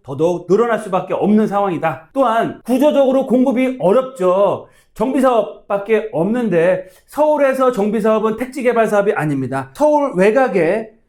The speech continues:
경기도의 택지개발 사업 같은 경우는 정부가 수용을 해서 아파트 공급을 할 수 있습니다만 서울은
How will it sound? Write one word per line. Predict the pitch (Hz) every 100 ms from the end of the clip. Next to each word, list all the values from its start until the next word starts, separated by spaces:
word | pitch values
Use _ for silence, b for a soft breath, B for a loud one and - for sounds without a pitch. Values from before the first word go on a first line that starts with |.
| _ -
경기도의 | 214 240 262 247 240 247 247
택지개발 | 269 277 254 240 226
사업 | 226 226 226
같은 | 214 214
경우는 | 214 214 214 208
정부가 | 196 196 214
수용을 | 214 285 277 247
해서 | 262 202 180 185 147 -
아파트 | 143 226 226 202
공급을 | 214 190 202
할 | 254
수 | - 277
있습니다만 | 202 - 202 190 190 220 262 254
서울은 | - 294 302 277 190 175 151